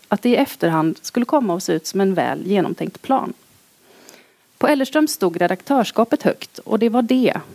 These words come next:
att vara redaktör, att göra böcker, mer än ett affärsmässigt beslut eller entreprenörsdriv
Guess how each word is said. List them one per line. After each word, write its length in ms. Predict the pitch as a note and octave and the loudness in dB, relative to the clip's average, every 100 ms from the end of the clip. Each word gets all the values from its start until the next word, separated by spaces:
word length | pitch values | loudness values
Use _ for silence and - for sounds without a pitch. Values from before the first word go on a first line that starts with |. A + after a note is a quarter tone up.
| - - _ _ | -20 -20 _ _
att 200 | G#3 - | -4 -2
vara 280 | G3+ F#3+ E3+ | 0 0 0
redaktör, 640 | F#3+ A3 - C4+ A#3 - - | -4 -6 -4 0 0 -2 -10
att 140 | - A#3 | -6 0
göra 200 | A3 F3+ | 0 0
böcker, 600 | F3+ G#3 _ - A#3 G3 _ _ - - - | -2 -6 _ -2 0 0 _ _ -20 -20 -2
mer 320 | A#3 C4 B3+ | 2 2 4
än 100 | A#3 | 2
ett 120 | A3+ | 2
affärsmässigt 840 | G#3 - A#3 D#3+ - D#3+ - F3 E3 | -4 0 0 0 -4 -4 -4 -8 -4
beslut 680 | G3 A3 A#3+ F#3 _ - - - | -2 2 0 0 _ -16 -16 -6
eller 340 | F3 E3+ E3+ F3 | 0 2 2 0
entreprenörsdriv 1040 | F3+ - F3+ A3 F#3 - F3 A#3+ B3+ | 0 0 2 2 2 0 0 2 0